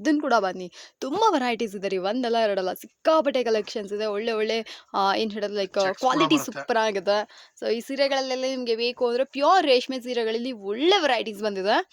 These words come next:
Speaker 1: So ಸುಬ್ಬಲಕ್ಷ್ಮಿ ಸಿಲ್ಕ್ಸ್ ನ ಎಕ್ಸ್ಕ್ಲೂಸಿವ್ ಕಲೆಕ್ಷನ್ಸ್ ಅಂತ ಹೇಳ್ಬೋದು. ಬಿಗ್
Speaker 2: ಕಲರ್ಸ್‌ಗಳಂತೂ
Speaker 1: ಬಾರ್ಡರ್ ಸ್ಯಾರೀಸ್ ಎಲ್ಲ
Speaker 2: ಒಂದಕ್ಕಿಂತ ಒಂದು
Speaker 1: awesome
Speaker 2: ಚೆನ್ನಾಗಿದೆ.
Speaker 1: ಆಗಿದೆ. ಮದುವೆ, ಮುಂಜಿ ಗೃಹ ಪ್ರವೇಶ, ಸೀಮಂತ, ಆ ಥರ ವೆಡ್ಡಿಂಗ್ಸ್ ಏನೇ ಇದ್ರು ಸ್ಪೆಷಲ್ ಅಕೇಶನ್ಸ್ ಗಳಿಗೆ ನೀವು ಇಲ್ಲೇ ಬಂದು ಶಾಪಿಂಗ್ ಮಾಡ್ಕೊಂಡು ಹೋಗ್ಬೋದು.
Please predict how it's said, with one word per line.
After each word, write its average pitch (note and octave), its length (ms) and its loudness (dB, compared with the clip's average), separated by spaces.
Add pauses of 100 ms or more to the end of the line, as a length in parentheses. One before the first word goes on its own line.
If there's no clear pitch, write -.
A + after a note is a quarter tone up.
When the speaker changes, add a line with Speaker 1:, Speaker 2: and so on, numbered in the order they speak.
(240)
Speaker 1:
So A3+ 140 -6
ಸುಬ್ಬಲಕ್ಷ್ಮಿ B3+ 480 0
ಸಿಲ್ಕ್ಸ್ B3+ 300 -4
ನ C#4 100 -2
ಎಕ್ಸ್ಕ್ಲೂಸಿವ್ C4 440 -2
ಕಲೆಕ್ಷನ್ಸ್ A3+ 440 0
ಅಂತ A3 120 -4
ಹೇಳ್ಬೋದು. A3 200 0
ಬಿಗ್ G#3+ 100 0
Speaker 2:
ಕಲರ್ಸ್‌ಗಳಂತೂ A3 380 0
Speaker 1:
ಬಾರ್ಡರ್ B3+ 240 2
ಸ್ಯಾರೀಸ್ A#3 340 2
ಎಲ್ಲ A#3+ 120 2
Speaker 2:
ಒಂದಕ್ಕಿಂತ - 140 2
ಒಂದು - 140 -2
Speaker 1:
awesome C4 160 -4
Speaker 2:
ಚೆನ್ನಾಗಿದೆ. A#3+ 440 0
Speaker 1:
ಆಗಿದೆ. - 460 -4
ಮದುವೆ, D#4+ 360 4
ಮುಂಜಿ C#4+ 340 2
ಗೃಹ B3 200 0
ಪ್ರವೇಶ, B3 340 2 (100)
ಸೀಮಂತ, B3+ 540 -2
ಆ A#3+ 140 8
ಥರ A#3 180 0
ವೆಡ್ಡಿಂಗ್ಸ್ A3 440 2
ಏನೇ C#4+ 280 2
ಇದ್ರು A#3+ 380 -2
ಸ್ಪೆಷಲ್ C4 360 -4
ಅಕೇಶನ್ಸ್ C4 480 -2
ಗಳಿಗೆ A#3 260 2
ನೀವು A#3 140 -4
ಇಲ್ಲೇ A3 200 4
ಬಂದು A#3 160 0
ಶಾಪಿಂಗ್ G#3+ 300 -4
ಮಾಡ್ಕೊಂಡು G3 340 0
ಹೋಗ್ಬೋದು. F#3+ 320 2